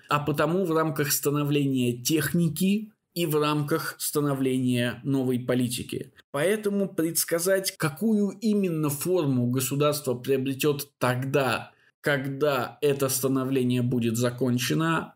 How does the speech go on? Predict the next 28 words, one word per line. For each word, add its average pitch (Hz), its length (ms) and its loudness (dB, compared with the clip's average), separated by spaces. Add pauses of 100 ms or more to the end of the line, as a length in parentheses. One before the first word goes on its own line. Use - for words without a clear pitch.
(100)
а 175 260 2
оно 170 220 0
обязательно 139 640 0
будет 123 360 0
закончено, 123 760 0
Юнгер 143 540 0
не 143 380 2
прогрессист, 123 880 0 (160)
он 151 320 0
не 151 140 2
считает, 127 500 2
что - 160 -2
прогресс 120 440 0
техники 120 380 0
будет 113 300 2
длиться 113 340 2
бесконечно, 113 800 0
и 135 100 -2
мы 120 160 2
об 113 100 0
этом 113 180 0
обязательно 113 480 0
поговорим. 113 720 0 (140)
Так 170 200 -2
вот, 233 340 -2
только 220 340 0
тогда, 185 400 0
когда 139 960 0